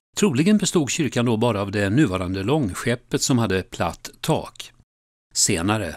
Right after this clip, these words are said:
under fjortonhundratalet, slogs valven i kyrkan. Det fanns under medeltiden förutom huvudaltaret även två sidoaltare. På norra sidan helgat åt Jungfru Maria och på södra sidan åt Sankt Nikolaus.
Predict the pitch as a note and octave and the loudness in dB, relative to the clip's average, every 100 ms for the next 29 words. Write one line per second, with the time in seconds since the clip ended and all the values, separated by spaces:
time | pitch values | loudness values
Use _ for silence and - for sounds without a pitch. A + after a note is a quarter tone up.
0 | - G2 E2+ D#2+ - - C#3 - F#2+ F#2+ | -6 -4 -2 -4 -4 -2 -2 0 -2 0
1 | F2+ - G#2+ F3+ - - C3+ B2+ - F2+ | -2 -2 -2 -2 -2 0 0 -2 -2 -2
2 | F2 A2+ C#3+ A2+ B2+ D#2+ - - - - | -2 0 0 0 -2 -6 -10 -16 -16 -20
3 | _ _ _ _ _ _ _ _ _ - | _ _ _ _ _ _ _ _ _ -10
4 | - E3+ A2 E3+ D3 C3 C3 C#3+ A#2 A#2 | -4 0 2 2 4 2 4 2 0 -2
5 | A#2+ A#2+ A2+ D#3 A#2+ A2+ A2 E3 A#2+ B2 | 0 0 0 -2 0 -2 0 0 0 -2
6 | A#2 - B2 B2 D3+ G2+ G#2 G#2+ E2+ - | -4 -4 -4 -2 -2 -2 -2 -2 0 2
7 | G#3 A2+ F#2+ G#2 D3+ - A2 D2+ - _ | 2 0 0 -2 -2 -2 -2 -4 -12 _
8 | _ _ - E2+ D#2+ D#2+ G2+ F2+ A2+ - | _ _ -4 -4 -2 -2 -2 0 0 0
9 | C3+ C3 C3 D3+ B2 A#2+ B2+ A#2+ B2+ A#2+ | 2 2 0 0 -2 -2 -4 -2 -2 0
10 | A#2 C#3+ B2 D3+ F3+ A2 C#3 C#3+ D3+ C#3 | 0 2 2 4 2 0 -2 -2 -2 -2
11 | - D#3+ C#3 - G#3+ A2+ A#2 - D#3 F#2 | -2 -2 0 2 2 2 0 2 0 0
12 | G2 F#2 - - A#2+ A2 - A2+ - A#2+ | -4 -6 -6 -2 0 -2 -2 -4 0 0
13 | F2+ B2 - - - - | 0 -4 -6 -4 -2 -4